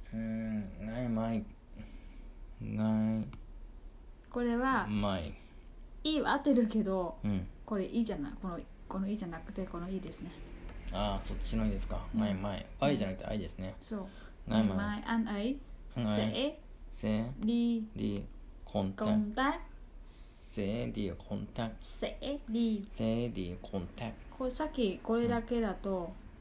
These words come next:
Speaker 1: うん。うん。
Speaker 2: ガムですね。
Speaker 1: うん。
Speaker 2: ガムは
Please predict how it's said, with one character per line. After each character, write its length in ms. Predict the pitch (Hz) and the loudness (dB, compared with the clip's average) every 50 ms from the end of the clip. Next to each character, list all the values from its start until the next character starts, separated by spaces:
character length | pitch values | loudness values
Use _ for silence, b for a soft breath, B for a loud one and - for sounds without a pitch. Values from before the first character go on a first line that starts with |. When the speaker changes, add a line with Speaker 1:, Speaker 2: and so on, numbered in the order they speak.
| - - | -6 -2
Speaker 1:
う 40 | 110 | 0
ん。 40 | 104 | 2
う 20 | |
ん。 180 | 98 95 95 101 - - - | 2 2 0 -4 -8 -6 4
Speaker 2:
ガ 160 | - 233 233 | 6 8 8
ム 220 | 240 240 233 220 208 | 8 8 4 4 2
で 100 | 285 285 | -2 -4
す 140 | - - - | -8 -8 -6
ね。 200 | - 208 - - - - - - | -6 -6 -6 -8 -12 -12 -6 -2
Speaker 1:
う 40 | 107 | 0
ん。 340 | 104 98 95 90 92 95 - - - - - - - - - - - - - - - - - - - - - | 2 2 2 0 0 -4 -6 -8 -10 -12 -14 -14 -14 -14 -14 -14 -14 -16 -16 -16 -14 -14 -14 -12 -10 -2 2
Speaker 2:
ガ 140 | 233 233 | 4 6
ム 200 | 233 233 233 254 | 6 6 4 4
は 260 | 254 220 185 170 - | 2 0 -2 -4 -6